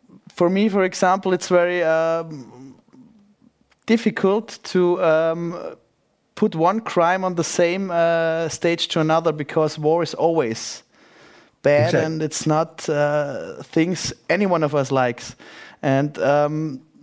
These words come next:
Speaker 1: especially if you called, uh, if you told before about the case of, uh, George W. Bush and talking about the invasion of Iraq. And, uh, for me, for example, it's still, um, we have to be critic against Russia also. And also,
Speaker 2: Of course,
Speaker 1: uh,
Speaker 2: yeah, of course. Put-,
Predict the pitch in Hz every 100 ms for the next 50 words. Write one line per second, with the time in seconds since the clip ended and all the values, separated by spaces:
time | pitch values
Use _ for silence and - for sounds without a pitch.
0 | - - 170 - 214 - 202 208 214 -
1 | - 175 190 - 180 170 151 180 170 175
2 | - 180 180 170 - 170 175 156 147 151
3 | 151 143 160 151 147 147 131 - 143 127
4 | 123 123 - - 151 147 - 147 139 131
5 | 165 165 - - - - - - 135 127
6 | 143 139 151 139 135 131 135 139 139 143
7 | 151 135 139 135 147 143 - 123 123 120
8 | - - - - - 147 - 147 156 160
9 | 151 147 151 151 151 143 - - - 165
10 | 170 151 147 151 156 143 107 165 156 185
11 | 180 - 160 151 143 165 156 156 - 151
12 | 151 127 - 143 139 139 139 - 147 151
13 | 147 156 - 156 190 196 - 131 104 104
14 | 127 127 165 175 160 214 262 185 143 143
15 | 247 262 - - - 233 226 - - -
16 | -